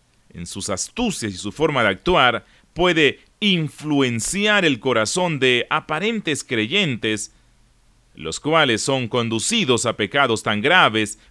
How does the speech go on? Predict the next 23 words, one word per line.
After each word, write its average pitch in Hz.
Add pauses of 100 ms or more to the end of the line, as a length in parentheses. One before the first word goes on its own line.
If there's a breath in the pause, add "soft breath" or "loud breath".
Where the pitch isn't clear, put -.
como 110
el 131
mentir 117 (120)
al 92
Señor. 143 (2500)
Pero, 175
apreciado 175
oyente, 127
tenga 139
presente 117
que 117
Ananías 135
y 208
Zafira 117 (840)
actuaron 180
conforme 151
a 135
las 117
maldades 123
de 117
su 120
propio 147
corazón. 101